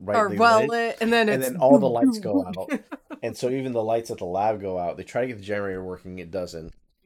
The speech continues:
Speaker 2: Mm-hmm.
Speaker 1: Um, and
Speaker 2: Probably
Speaker 1: then
Speaker 2: 'cause it's out of fuel.
Speaker 1: Yeah, and then, um, what ends up happening is they end up finding the scientist 'cause he want, he was begging to, like, die and, like, just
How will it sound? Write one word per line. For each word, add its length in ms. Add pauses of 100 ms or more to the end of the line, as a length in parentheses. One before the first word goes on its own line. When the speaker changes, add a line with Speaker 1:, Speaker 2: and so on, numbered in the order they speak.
(100)
Speaker 2:
Mm-hmm. 500
Speaker 1:
Um, 340 (220)
and 220
Speaker 2:
Probably 220
Speaker 1:
then 40
Speaker 2:
'cause 200
it's 160
out 160
of 80
fuel. 480 (120)
Speaker 1:
Yeah, 360 (180)
and 220
then, 340 (100)
um, 420 (1000)
what 160
ends 180
up 140
happening 420
is 120
they 100
end 100
up 80
finding 320
the 80
scientist 640
'cause 120
he 60
want, 280
he 60
was 100
begging 360
to, 80
like, 260 (280)
die 300
and, 100
like, 220
just 340